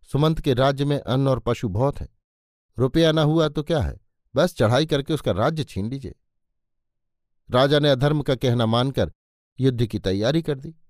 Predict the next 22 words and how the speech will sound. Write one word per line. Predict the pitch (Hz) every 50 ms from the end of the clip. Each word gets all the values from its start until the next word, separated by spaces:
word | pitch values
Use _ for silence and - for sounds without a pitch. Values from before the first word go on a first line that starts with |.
| _ _ _ _ _ _ _ _ _ _ _ _ _ -
उधर | 135 143 147 180 165
सुमंत | - 165 160 175 180 175
की | - 175 160
प्रजा | 143 160 147 143 160 160
खबर | 151 - 143 127 147 143
पाकर | - - 143 143 143 160 147
सुमंत | - 131 127 131 123 -
के | - 123
पास | - - 110 113 110
पहुंची | - - 127 139 147 139 156 147
कि | 135 - 117
महाराज, | 110 110 127 151 165 139 98 76 - _ _ _ _ _ _ _ -
उत्तर | 151 147 151 - 170 151 139
देश | 131 151 156 -
का | - 147 127
राजा | 120 127 135 131 131
युद्ध | 123 117 131 143 135 131 123
करने | - 120 104 107 107
के | - 95
वास्ते | 85 76 69 85 - - -
आता | 92 113 147 - 160 139
है। | 117 123 156